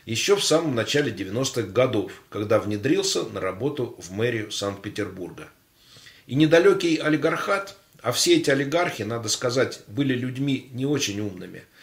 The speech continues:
а просто очень жадными, лицемерными и циничными, что и дало им преимущество над другими людьми, для того, чтобы всё украсть, согласился на кандидатуру этого самого Путина. Он был им достаточно понятен,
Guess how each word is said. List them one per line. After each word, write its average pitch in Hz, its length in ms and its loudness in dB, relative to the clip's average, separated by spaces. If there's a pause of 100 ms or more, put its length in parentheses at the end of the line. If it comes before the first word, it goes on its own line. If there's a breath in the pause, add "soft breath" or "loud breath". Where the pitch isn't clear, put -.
(240 loud breath)
а 113 80 -2
просто 135 380 2
очень 123 300 2
жадными, 113 520 2
лицемерными 113 800 -2
и 113 160 -12
циничными, 123 800 -4 (320 loud breath)
что - 240 2
и 131 80 6
дало 135 320 6
им 110 100 0
преимущество 123 720 0
над 104 220 -4
другими 120 420 -2
людьми, 123 500 -4 (340 loud breath)
для 98 220 2
того, 135 220 4
чтобы 117 320 -2
всё 120 240 0
украсть, 113 560 0 (100)
согласился 165 800 0
на 104 140 -8
кандидатуру 107 760 -2
этого 98 300 -4
самого 120 400 0
Путина. 90 540 -12 (720 loud breath)
Он 175 260 0
был 175 180 8
им 165 240 -2
достаточно 151 600 2
понятен, 151 580 2